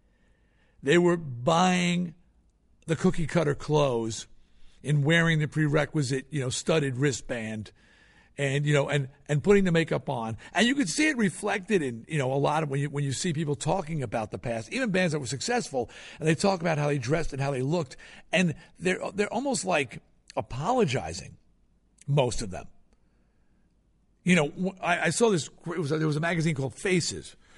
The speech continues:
and I think it's back out again. And it had, no, Metal Edge. Metal Edge, remember that one?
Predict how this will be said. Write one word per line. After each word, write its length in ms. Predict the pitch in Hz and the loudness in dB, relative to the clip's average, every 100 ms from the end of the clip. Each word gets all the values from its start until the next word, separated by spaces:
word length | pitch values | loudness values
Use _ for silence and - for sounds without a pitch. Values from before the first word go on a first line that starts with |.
| - - - | -20 -16 -2
and 320 | 156 156 156 | 2 2 2
I 60 | 131 | -2
think 160 | 262 | -2
it's 80 | 202 | -2
back 260 | 160 131 143 | 0 0 0
out 160 | 160 | -2
again. 260 | 123 92 80 - - - 156 | -4 -8 -12 -18 -20 -8 -2
And 140 | 165 | 0
it 80 | 160 | 2
had, 500 | 165 196 196 175 190 | 2 2 0 0 2
no, 140 | 208 | 2
Metal 340 | 147 214 226 185 | 6 6 6 6
Edge. 380 | 98 - - _ _ _ - - | 2 -8 -14 _ _ _ -14 0
Metal 380 | 156 180 175 | 4 4 4
Edge, 160 | 143 101 | 2 0
remember 200 | 131 139 | -2 0
that 160 | 151 165 | 0 0
one? 200 | 180 | -2